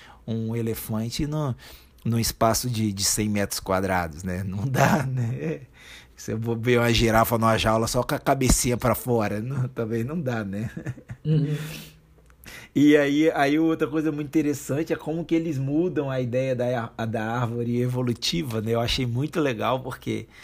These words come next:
Speaker 1: a árvore evolutiva é a mesma da nossa, né? Então você tem um ramo,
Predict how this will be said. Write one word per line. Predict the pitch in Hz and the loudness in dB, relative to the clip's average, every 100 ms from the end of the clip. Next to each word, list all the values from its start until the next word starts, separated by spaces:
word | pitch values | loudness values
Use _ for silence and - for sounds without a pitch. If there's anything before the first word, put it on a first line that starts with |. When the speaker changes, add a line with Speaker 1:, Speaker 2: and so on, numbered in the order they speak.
| - - - - _ | -20 -20 -20 -20 _
Speaker 1:
a | 107 113 | 2 4
árvore | 120 147 143 | 4 4 4
evolutiva | 123 131 127 143 135 127 | 4 2 2 0 0 2
é | |
a | 131 | 0
mesma | 123 170 214 180 | 0 -2 0 0
da | 147 | 0
nossa, | 120 113 175 - | -2 -2 -2 -4
né? | 123 113 139 | -4 -4 -4
Então | 120 117 120 | -4 -4 -4
você | 110 113 | -6 -6
tem | 117 | -4
um | 120 | -2
ramo, | 92 120 120 107 98 | -2 -2 -2 -4 -10